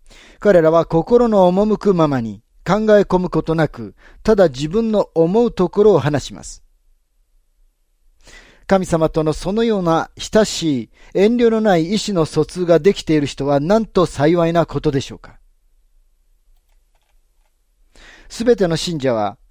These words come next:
神様のところに行って、本当に自分の心にあることを神様にお話しする大きな必要があります。クリスチャンが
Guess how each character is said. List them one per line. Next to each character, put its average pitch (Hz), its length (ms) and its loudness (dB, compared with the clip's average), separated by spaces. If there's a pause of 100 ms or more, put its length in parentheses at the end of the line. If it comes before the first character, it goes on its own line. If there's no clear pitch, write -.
神 233 200 0
様 165 220 -2
の 151 120 -2
と 151 120 -4
こ 175 120 -4
ろ 170 80 0
に 151 80 -4
行 131 100 -8
っ - 20 -20
て、 123 300 -6 (200)
本 233 280 -2
当 226 180 0
に 214 100 0
自 165 200 -2
分 214 200 -2
の 185 140 0
心 202 400 -2
に 202 140 0
あ 214 80 6
る 196 100 0
こ 147 160 -2
と 131 200 -4
を 101 100 -10 (220)
神 247 220 -2
様 160 300 0
に 170 220 -4
お 151 100 0
話 190 300 0
し - 60 -20
す 165 120 -6
る 165 220 -2
大 226 180 0
き - 160 -8
な 170 140 2
必 - 320 -10
要 175 100 2
が 185 100 4
あ 170 40 4
り 117 80 -6
ま 85 120 -16
す。 - 160 -20 (1200)
ク 190 100 0
リ 185 80 2
ス - 40 -6
チ 160 100 -2
ャ 147 60 0
ン 143 40 -6
が 175 280 2